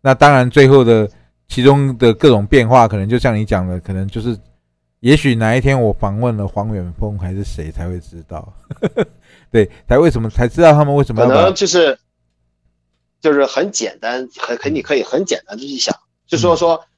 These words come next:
Speaker 2: 如果说你像决斗之王旗下的选手，
Speaker 1: 嗯。
Speaker 2: 对不对？你可能说，我就说难听一点，两三百块钱你给他打发了，但是呢，不好意思，我不是他们新人，我已经混了一段时间了。
Speaker 1: 对，对，对，
Speaker 2: 经历过
Speaker 1: 我，我懂。
Speaker 2: 三四个，三四个公司了，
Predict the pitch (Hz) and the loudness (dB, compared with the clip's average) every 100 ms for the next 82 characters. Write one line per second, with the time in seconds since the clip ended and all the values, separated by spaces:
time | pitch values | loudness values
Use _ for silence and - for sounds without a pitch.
0 | _ - 196 165 120 156 175 143 - 117 | _ -4 -2 -2 -2 -4 -4 -6 -4 -4
1 | 123 120 104 104 - 101 151 - 82 - | -2 -2 -4 -4 -6 -4 -6 -6 -14 -18
2 | - _ 113 110 95 82 _ _ _ _ | -20 _ -12 -10 -10 -14 _ _ _ _
3 | _ _ 147 131 135 139 185 - 110 139 | _ _ -6 -2 -2 -2 -4 -4 -4 -2
4 | 151 151 - _ _ _ - 117 175 180 | -2 -2 -4 _ _ _ -4 0 0 0
5 | 180 139 143 147 131 104 104 110 185 160 | -2 -2 -4 -6 -6 -6 -8 -6 -6 -6
6 | 80 120 107 107 127 120 127 - - 90 | -6 -8 -8 -10 -10 -10 -8 -10 -12 -12
7 | 98 - _ _ _ 156 156 - 165 117 | -12 -16 _ _ _ -4 -4 -2 -2 -2
8 | 104 139 120 107 101 101 101 _ _ _ | -4 -4 -2 -2 -4 -8 -10 _ _ _
9 | 95 95 123 156 143 143 139 - 170 127 | -6 -4 -6 -4 -4 -4 -4 -2 -2 -4
10 | 82 - _ - 135 110 127 - 170 113 | -8 -14 _ -6 -4 -4 -6 -2 -2 -2
11 | 98 113 95 - 80 85 85 _ _ _ | -4 -6 -6 -10 -16 -16 -16 _ _ _
12 | - 123 113 113 107 107 101 160 165 139 | -6 -4 -4 -4 -6 -6 -4 0 2 0
13 | 123 107 95 98 90 139 139 160 110 98 | 0 0 -2 -4 -4 -4 -4 -4 -4 -4
14 | - 156 156 151 160 120 120 120 120 113 | -4 0 0 0 0 0 -2 -4 -4 -4
15 | 98 | -4